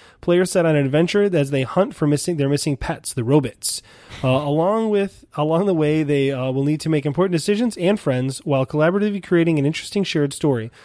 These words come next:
Uh, with gameplay inspired by Choose Your Own Adventure books and amazing art from John Arisa,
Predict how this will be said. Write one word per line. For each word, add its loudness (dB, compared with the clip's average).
Uh, 0
with -2
gameplay 2
inspired 2
by 4
Choose 0
Your 4
Own 4
Adventure 2
books -2
and -2
amazing 2
art 0
from -4
John 0
Arisa, -2